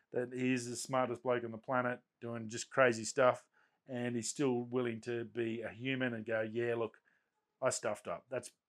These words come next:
pretty darn good. So good work to him, I think. And then, uh, just the last little one to leave you on, iPhone thirteen,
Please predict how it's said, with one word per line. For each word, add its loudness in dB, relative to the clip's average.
pretty 4
darn 6
good. 2
So 2
good 0
work 2
to -2
him, -4
I -2
think. -6
And 4
then, 6
uh, 10
just -8
the -6
last 4
little -2
one 0
to -2
leave 8
you 2
on, 0
iPhone 2
thirteen, 4